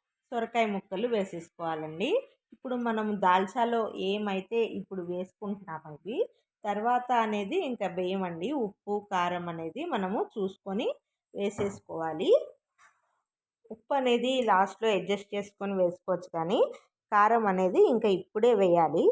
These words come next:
ఎంత పడుతుంది అనేది మనం కరెక్ట్గా చూసుకొని వేసుకోవాలి. ఒక పెద్ద స్పూన్తో రెండు స్పూన్లు వేసానండి నేను,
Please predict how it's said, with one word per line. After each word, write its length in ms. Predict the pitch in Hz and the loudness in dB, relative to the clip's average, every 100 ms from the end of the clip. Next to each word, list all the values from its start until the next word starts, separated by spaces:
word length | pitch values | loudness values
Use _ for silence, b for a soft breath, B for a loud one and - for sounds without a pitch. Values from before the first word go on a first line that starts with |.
| - B _ 214 226 | 2 B _ 0 0
ఎంత 180 | 254 285 262 | 4 4 6
పడుతుంది 400 | 220 214 208 202 | 6 4 2 0
అనేది 360 | 190 190 254 | 2 0 2
మనం 260 | 403 214 190 | 2 2 0
కరెక్ట్గా 460 | 190 185 180 - 208 202 | 2 0 0 0 0 0
చూసుకొని 520 | 175 175 - 196 233 494 220 | -2 -2 -4 -2 4 4 4
వేసుకోవాలి. 720 | 190 185 - 165 160 156 233 523 - B _ | 2 0 -2 2 2 2 6 6 4 B _
ఒక 160 | _ 196 208 | _ -4 2
పెద్ద 220 | 190 170 208 | 2 2 0
స్పూన్తో 420 | - 185 170 190 381 | 0 -6 -4 2 4
రెండు 280 | 320 196 175 | 4 2 -2
స్పూన్లు 480 | - - 185 180 | -6 -6 -2 0
వేసానండి 640 | 175 175 170 170 165 160 160 | 4 2 2 -4 -4 -4 -6
నేను, 320 | 156 160 247 | -4 0 4